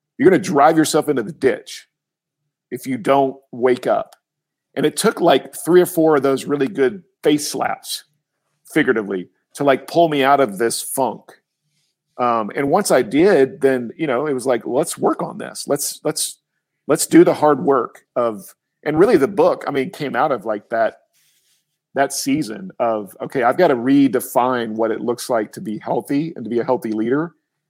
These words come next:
And these are the habits I gotta have in place." Um, so, you know, the, I'm exhibit A of what can happen when you get dysfunctional as a leader. And it, you know, it almost drove me into the ditch. And we,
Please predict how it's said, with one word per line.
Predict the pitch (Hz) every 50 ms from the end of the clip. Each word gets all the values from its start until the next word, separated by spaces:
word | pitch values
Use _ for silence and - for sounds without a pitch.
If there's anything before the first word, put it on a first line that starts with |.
| _ -
And | 127 135
these | 143 135
are | 127
the | 131
habits | 123 - 123 127 123 123 117 -
I | 113
gotta | 110 107 110
have | 123 123 113
in | 113 104 101
place." | - 151 175 110 123 160 - - - - _ _ _ _ _ _ _ _ _ - 113
Um, | 110 107 104 101 98 95 90 - _ _ _ _ _ _ _ _ _ _ _ _ _
so, | - - 139 123 117 113 107 - -
you | - 147
know, | 123 110 107
the, | 98 120 - - _ _ _ _ _ _
I'm | - 156 175 196 196 175 147 120 - _ _ _ _ -
exhibit | 160 147 113 104 147 156 120 131 - -
A | 151 131 131 123 113 107 101 101 - - _ _ _ _ _ _ _ _ _ _ _ _ _ _ _ _ _ -
of | 131 127 123 117 104 95 - - - _
what | - 117 135 143 143 143
can | - 147 131
happen | 117 127 135 135 131 - 139 127 120 117
when | 120 120 117 107
you | 113 117 104
get | - 131 131 120 98
dysfunctional | 123 117 - - - - 110 - - - - - - - - _ _ _ _ _ _ _ _ _ _ _ _ _ _ _ -
as | 120 123 110
a | 117
leader. | 107 104 113 117 107 104 - - - _ _ _ _ _ _ _ _ _ _ _ _
And | - 117 123
it, | 123 117 - - _ _ _ -
you | 135
know, | 123 120
it | 117
almost | - 139 151 156 151 139 - -
drove | 135 135 131 127 110
me | 117 117 110 104
into | 131 113 -
the | - - 95
ditch. | - - 131 120 104 - -
And | 143 151
we, | 170 160 -